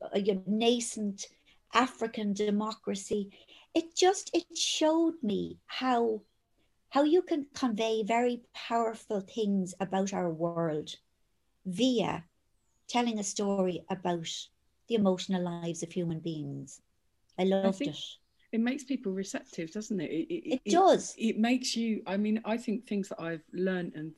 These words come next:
Speaker 2: felt deeply v-, via, um,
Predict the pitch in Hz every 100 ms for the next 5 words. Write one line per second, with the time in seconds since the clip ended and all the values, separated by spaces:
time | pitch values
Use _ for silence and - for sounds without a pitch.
0 | - 160 - _ 175 165 - 156 156 -
1 | _ _ _ _ _ - 175 - - 180
2 | 165 180 175 160 147 143 - - 165 156
3 | 151 151 156